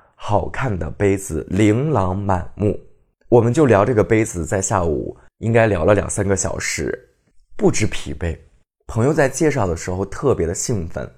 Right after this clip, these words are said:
我听得也津津有味儿。我没有想到杯子如何烧制出来，每一个杯子背后都或者是一个艺术家，或者是一个艺术工作室，每一个造型是为什么，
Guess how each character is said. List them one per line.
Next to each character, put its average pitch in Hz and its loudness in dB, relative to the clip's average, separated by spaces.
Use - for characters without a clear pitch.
我 101 4
听 139 -2
得 131 2
也 67 -2
津 117 0
津 101 2
有 73 2
味 85 2
儿。 73 2
我 113 4
没 131 4
有 147 6
想 123 -2
到 110 4
杯 147 4
子 139 2
如 92 2
何 95 -2
烧 110 0
制 95 -2
出 - -6
来， 58 -6
每 104 4
一 92 0
个 135 4
杯 135 2
子 87 -2
背 139 4
后 135 -2
都 113 4
或 - 2
者 90 0
是 - -6
一 78 -4
个 85 -2
艺 117 -4
术 95 -4
家， 87 -4
或 - 2
者 98 2
是 92 -2
一 85 -4
个 95 -2
艺 117 -2
术 104 -2
工 117 0
作 117 0
室， - -8
每 101 4
一 92 2
个 120 2
造 123 4
型 90 -4
是 110 -2
为 104 2
什 - -6
么， 57 -10